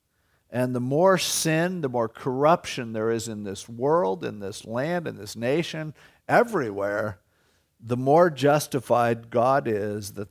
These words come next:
fact that someday he's shutting it down.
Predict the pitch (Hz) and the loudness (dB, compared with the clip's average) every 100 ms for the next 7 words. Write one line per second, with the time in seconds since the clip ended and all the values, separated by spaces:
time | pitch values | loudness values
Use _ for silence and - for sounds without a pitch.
0 | _ - 120 120 - 104 - - 139 151 | _ -2 0 0 0 -2 -2 0 2 2
1 | 190 170 127 120 120 113 _ _ _ 113 | 2 4 6 6 4 0 _ _ _ -8
2 | 95 - 123 120 147 139 131 117 98 78 | -6 -4 -2 -2 -4 -10 -2 -2 -2 -8
3 | 50 - | -14 -20